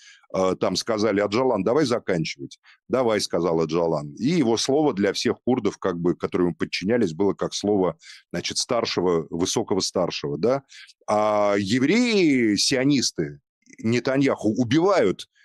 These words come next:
тех палестинцев, которые выступали за мир. Исмаил Хания,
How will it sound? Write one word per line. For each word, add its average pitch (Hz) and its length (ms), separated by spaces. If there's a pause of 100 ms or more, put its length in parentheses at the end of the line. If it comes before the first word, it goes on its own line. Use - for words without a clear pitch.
(200)
тех 123 260
палестинцев, 117 600
которые 107 360
выступали 117 520
за 117 180
мир. 98 220
Исмаил 127 340
Хания, 131 600